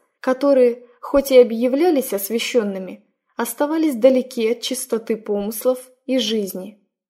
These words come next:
За нечестивыми учениями следуют греховные дела.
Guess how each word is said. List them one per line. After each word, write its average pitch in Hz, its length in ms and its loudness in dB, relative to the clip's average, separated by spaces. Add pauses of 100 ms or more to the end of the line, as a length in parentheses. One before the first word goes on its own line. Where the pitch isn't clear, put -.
(360)
За 233 220 4
нечестивыми 247 800 0
учениями 233 600 0
следуют 262 500 -2
греховные 208 640 0
дела. 208 500 0